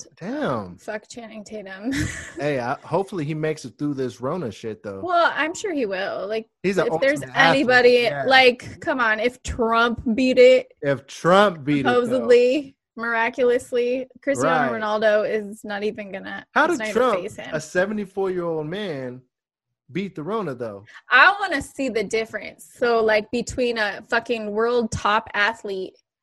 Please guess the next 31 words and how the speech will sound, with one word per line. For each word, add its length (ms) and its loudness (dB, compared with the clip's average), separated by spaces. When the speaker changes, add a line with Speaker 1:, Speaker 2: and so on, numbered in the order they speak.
Speaker 1:
Uh-huh. 220 -2
Speaker 2:
and, 680 0
like, 380 -2
an 140 -6
overweight, 760 4
unhealthy 760 -4
ass 500 -2
old 480 -6
man, 500 -8
like, 480 -10
who 100 -4
fucking 460 -4
literally 340 -4
eats 300 -10
McDonald's. 640 -12
I 120 0
bet 260 -8
you 80 -8
Cristiano 560 -10
Ronaldo 480 -8
does 160 -14
not 240 -10
eat 160 -10
that 180 -14
shit. 400 -18
Speaker 1:
Hey, 260 -6
hey, 180 -8
I 200 -6
got 140 -4
a, 100 -8
Speaker 2:
Like 80 -18